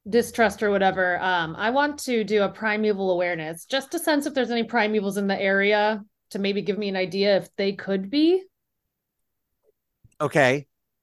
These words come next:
Speaker 2: Uh, you do not sense any prime evil entities in the area. However,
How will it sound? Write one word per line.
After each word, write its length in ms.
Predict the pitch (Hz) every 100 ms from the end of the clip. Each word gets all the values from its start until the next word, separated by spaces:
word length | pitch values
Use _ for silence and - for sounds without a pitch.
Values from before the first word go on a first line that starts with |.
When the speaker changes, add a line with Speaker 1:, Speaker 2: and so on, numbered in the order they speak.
| _
Speaker 2:
Uh, 360 | 135 123 113 113 _ _ _ _ _
you 300 | 123 135 139
do 200 | 110 139
not 380 | 143 147 156 - _
sense 1080 | - - - - 175 175 160 - - - - _ _ _ _ _ _
any 800 | 151 143 147 143 139 135 127 _ _ _ _ _ _ _ _ _ _ _ _ _ _ _ _
prime 580 | 139 139 135 139 139 135 - _ _ -
evil 760 | 151 131 143 131 139 135 127 - _ -
entities 1300 | 131 143 - 180 - - 185 185 196 190 190 - - _ _ _ _ _ _ _ _
in 300 | 151 143 143
the 220 | 131 131
area. 640 | 139 139 131 113 101 98 98
However, 920 | - 147 151 226 170 117 95 98 135